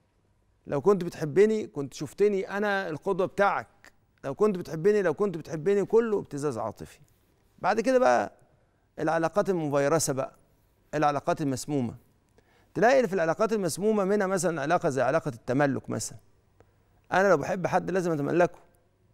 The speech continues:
يبقى اللي بحبه المفترض إن هو يموت فيا.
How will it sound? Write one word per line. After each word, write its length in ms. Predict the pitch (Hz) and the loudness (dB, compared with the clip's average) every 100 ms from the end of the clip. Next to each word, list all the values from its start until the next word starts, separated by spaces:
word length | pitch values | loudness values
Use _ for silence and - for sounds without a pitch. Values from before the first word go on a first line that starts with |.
| _ _ _ - | _ _ _ -6
يبقى 640 | 147 156 147 147 151 - | -4 -2 0 0 0 -4
اللي 140 | 156 | -4
بحبه 600 | 139 131 208 170 214 - | -2 0 0 0 -2 -2
المفترض 580 | - 135 127 - 202 190 | -4 -4 -4 2 2 2
إن 120 | 156 | 0
هو 180 | 147 196 | 0 0
يموت 260 | 175 190 180 | 0 -2 0
فيا. 340 | 180 160 123 | 2 2 0